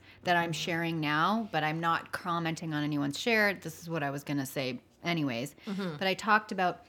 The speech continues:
Speaker 1: how, for me, step one, I admitted it, but the acceptance only came when I did steps two to twelve.
Speaker 2: Mm-hmm.
Speaker 1: And what helped me get to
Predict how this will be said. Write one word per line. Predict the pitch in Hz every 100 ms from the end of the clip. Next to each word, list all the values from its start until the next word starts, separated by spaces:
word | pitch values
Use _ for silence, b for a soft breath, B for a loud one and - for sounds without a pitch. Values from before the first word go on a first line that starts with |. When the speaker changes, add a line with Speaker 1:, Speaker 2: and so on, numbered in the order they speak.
| b b
Speaker 1:
how, | - 190 175 160
for | 165 180
me, | 175 196 185 175 165 b
step | - - 196 185
one, | 175 175 180
I | 160
admitted | 151 147 170 185 160
it, | 127 -
but | 175 165
the | 160
acceptance | 151 - 196 208 190 185
only | 170 165
came | 165 165 160 156 151
when | 156 151
I | 147
did | 151 143
steps | 156 -
two | - 165
to | 147
twelve. | 139 160 127 - - 170
Speaker 2:
Mm-hmm. | 165 156 151 - _ -
Speaker 1:
And | 180
what | 170
helped | 156 196 196
me | 196 175
get | 165 -
to | - 175